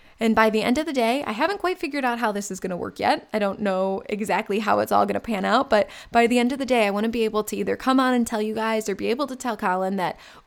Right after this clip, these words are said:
"Ooh, le-, guess what? I failed at this," and take that scariness out of it for myself.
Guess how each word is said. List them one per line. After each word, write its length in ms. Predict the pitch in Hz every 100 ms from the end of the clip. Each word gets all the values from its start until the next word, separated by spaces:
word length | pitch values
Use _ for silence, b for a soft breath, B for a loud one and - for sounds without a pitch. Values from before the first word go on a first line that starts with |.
| -
"Ooh, 320 | 349 330 247
le-, 240 | 220 240 240
guess 240 | 254 269
what? 220 | 247 202 -
I 80 | 214
failed 320 | - 214 202
at 140 | -
this," 320 | - - - - -
and 320 | 214 208 208
take 400 | - - 269 302
that 360 | 240 202 190 185 b b b b b
scariness 880 | - - - 202 285 403 240 165 -
out 200 | - 208
of 120 | 381 381
it 160 | -
for 160 | - 208
myself. 680 | 196 196 - 269 - -